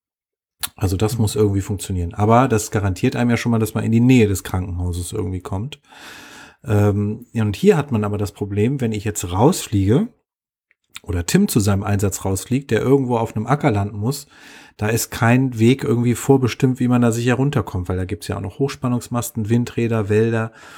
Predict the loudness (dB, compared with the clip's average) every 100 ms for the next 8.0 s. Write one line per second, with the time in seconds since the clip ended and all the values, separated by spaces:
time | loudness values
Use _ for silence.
0 | -20 -4 2 4 6 4 4 2 4 2
1 | 4 4 4 -2 -6 -6 -6 -12 _ -6
2 | -4 -2 -2 -2 -4 -2 -2 -2 2 2
3 | 2 -4 -4 0 0 2 4 4 4 4
4 | 4 0 -2 -4 -4 -4 0 2 0 0
5 | -6 -4 -2 -2 0 0 0 -4 -6 -2
6 | -2 0 0 0 -2 -2 0 0 -2 -2
7 | -2 -2 -4 -2 -2 -2 -2 -2 -4